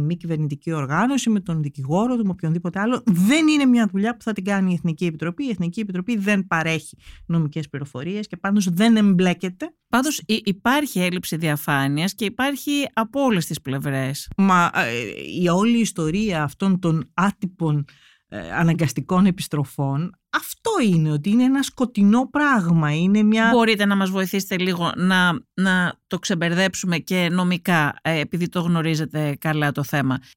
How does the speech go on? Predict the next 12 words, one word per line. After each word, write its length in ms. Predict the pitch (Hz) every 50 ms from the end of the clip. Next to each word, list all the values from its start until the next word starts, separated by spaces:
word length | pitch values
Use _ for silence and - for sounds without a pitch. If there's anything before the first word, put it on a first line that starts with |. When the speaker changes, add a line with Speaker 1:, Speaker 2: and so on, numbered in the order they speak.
| _ _
Speaker 2:
Έχουμε 680 | - 190 233 269 254 - 254 226 202 180 175 160 143 - - _
από 280 | - 170 170 - 175 170
τη 120 | - 170
μία 180 | 196 220 233 233
καταγγελίες 1080 | 233 208 180 190 175 156 156 165 160 170 170 175 170 160 151 147 143 151 147 - - -
ότι 260 | - 160 - - 165
γίνονται, 640 | 160 156 180 180 175 165 147 139 151 151 147 104 - -
ότι 200 | - 170 - 170
η 20 |
Ελλάδα 320 | 170 160 160 160 156 156 147
κάνει 300 | - 165 156 151 143 - -
pushback 400 | 139 139 139 139 143 151 202